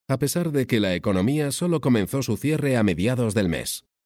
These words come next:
Parece como si las economías estuvieran atrapadas en una encerrona tipo trampa veintidós, donde una reapertura demasiado rápida podría correr el riesgo de un segundo bloqueo.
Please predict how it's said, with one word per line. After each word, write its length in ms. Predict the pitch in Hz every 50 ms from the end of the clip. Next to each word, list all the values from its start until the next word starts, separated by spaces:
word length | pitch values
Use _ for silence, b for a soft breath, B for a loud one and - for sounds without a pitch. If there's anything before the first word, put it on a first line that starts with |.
| _
Parece 400 | - 143 151 175 175 - 180 160
como 240 | - 160 147 139 135
si 160 | 127 - 127
las 220 | 117 110 104 - 120
economías 600 | 98 101 107 98 87 90 120 135 135 127 123 -
estuvieran 520 | 127 123 - 139 135 165 180 175 160 143
atrapadas 600 | 135 117 - 87 82 - 131 139 127 131 120 -
en 100 | 117 87
una 220 | 85 107 117 113 107
encerrona 560 | 104 104 - 90 80 110 127 131 131 127 120
tipo 400 | 113 - 180 170 - - 147 131
trampa 440 | - - 95 110 123 123 120 120 110
veintidós, 680 | 104 104 95 92 - 92 87 95 139 131 - - - -
donde 380 | 80 82 87 85 80 69 71 71
una 220 | 87 104 117 113
reapertura 680 | 101 107 107 98 92 - 92 78 - - 117 113 113
demasiado 520 | 104 107 95 92 92 - 120 117 113 110 98
rápida 440 | 87 117 123 120 147 147 139 147 143
podría 480 | - _ 160 151 139 160 175 175 165
correr 380 | - - 113 87 80 120 127 123
el 120 | 110 98
riesgo 440 | 87 110 135 147 147 131 139 143 135
de 120 | 123 101
un 140 | 95 113 135
segundo 480 | 120 117 104 87 90 107 117 107 101 95
bloqueo. 520 | 87 78 69 - - 69 64 64 - -